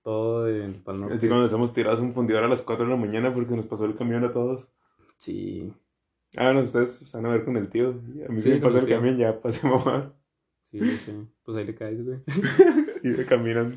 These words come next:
Speaker 1: Oye, pero ¿por qué tu hotel está tan lejos, güey? Yo la neta pensé que tu hotel iba a ser muy cerca.
Speaker 2: Yo
Speaker 1: O sea,
Speaker 2: también.
Speaker 1: que ese era el chiste de,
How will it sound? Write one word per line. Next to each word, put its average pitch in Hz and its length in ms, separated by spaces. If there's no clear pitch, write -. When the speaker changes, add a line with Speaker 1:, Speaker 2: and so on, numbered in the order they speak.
Speaker 1:
Oye, 151 160
pero 151 160
¿por 135 100
qué 131 100
tu 156 120
hotel 160 160
está 156 240
tan 151 120
lejos, 147 300
güey? 156 220
Yo 135 100
la 151 100
neta 160 200
pensé 170 520
que 127 560
tu 127 100
hotel 131 260
iba 147 120
a 135 40
ser 131 340
muy 127 300
cerca. 131 480
Speaker 2:
Yo 120 100
Speaker 1:
O 117 40
sea, 120 120
Speaker 2:
también. 120 200
Speaker 1:
que 131 40
ese 127 140
era 131 100
el 127 80
chiste 127 480
de, 107 760